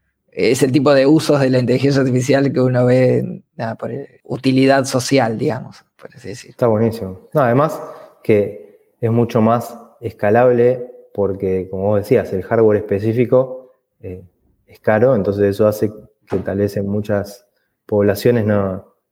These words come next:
Speaker 2: no se pueda adquirir. En cambio, de esta manera, con, si lo haces con una cámara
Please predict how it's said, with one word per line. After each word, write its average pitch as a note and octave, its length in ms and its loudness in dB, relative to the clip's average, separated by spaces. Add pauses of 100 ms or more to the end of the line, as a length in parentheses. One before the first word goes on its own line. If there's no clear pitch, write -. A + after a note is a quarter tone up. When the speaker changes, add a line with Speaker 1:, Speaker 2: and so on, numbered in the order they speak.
Speaker 2:
no G2+ 140 -4
se G#2 100 -2
pueda G#2 220 2
adquirir. A2 640 0 (320)
En F#2+ 160 -6
cambio, G#2 240 2
de G2+ 60 4
esta G2+ 160 -2
manera, G#2 340 4
con, G2 340 -2
si - 80 -20
lo F#2 60 0
haces F#2 160 -2
con F#2+ 160 -4
una F#2+ 200 0
cámara F#2 600 -2